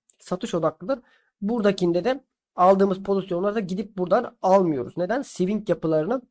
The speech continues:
gözlemlememiz gerekiyor. Şimdi swing yapılarda change of character, e, karakter,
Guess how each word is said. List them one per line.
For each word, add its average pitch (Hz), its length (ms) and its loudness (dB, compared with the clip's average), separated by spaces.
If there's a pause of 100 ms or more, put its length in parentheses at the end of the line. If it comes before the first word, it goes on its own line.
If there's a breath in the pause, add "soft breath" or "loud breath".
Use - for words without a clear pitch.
(200)
gözlemlememiz 170 800 4
gerekiyor. 120 440 -6 (360)
Şimdi 185 180 -6
swing 220 320 -6
yapılarda 196 680 2 (300)
change 190 320 2
of 196 160 -4
character, 196 560 0 (300)
e, 147 280 -2
karakter, 180 480 0